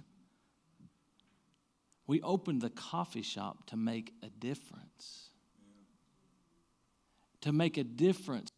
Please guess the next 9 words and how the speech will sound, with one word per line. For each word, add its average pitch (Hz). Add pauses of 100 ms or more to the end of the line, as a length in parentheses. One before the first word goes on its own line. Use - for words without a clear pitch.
(120)
for 117 (360)
Christ. - (1400)
To 156
draw 156
people 185
to 139
Him, 160
to, -
'cause, 151